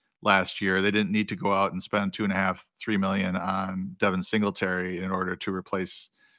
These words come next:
Rex Burkhead. Uh, you could, if you're, if you wanted, like, a Rex Burkhead plus or a younger Rex Burkhead role, then yes. Uh, but you're looking at a, uh, Singletary who has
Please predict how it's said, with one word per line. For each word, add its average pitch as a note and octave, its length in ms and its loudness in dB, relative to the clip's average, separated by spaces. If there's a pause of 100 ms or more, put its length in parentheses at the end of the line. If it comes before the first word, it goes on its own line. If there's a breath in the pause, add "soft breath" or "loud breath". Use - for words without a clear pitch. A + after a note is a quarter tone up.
Rex F#2+ 200 0
Burkhead. G2 440 4 (160)
Uh, F#2+ 280 2
you G2+ 140 0
could, G2 160 0 (160)
if - 160 -10
you're, G#2+ 180 2
if G#2 140 -4
you A2 80 4
wanted, A2 240 10
like, G#2 140 6
a G#2 40 8
Rex G2+ 240 4
Burkhead G2+ 380 2
plus D3 340 8
or G2 120 2
a G2 40 2
younger A#2+ 320 6
Rex G2+ 220 4
Burkhead G#2 480 0
role, G2+ 440 2 (540 soft breath)
then G#2 160 4
yes. A2 540 6
Uh, G2+ 240 4
but G#2 140 -2
you're A2+ 100 0
looking B2+ 360 4
at A2+ 200 8
a, G#2+ 580 4
uh, G2 440 -8 (600)
Singletary A#2 840 2 (160)
who A2+ 240 0
has G#2+ 340 2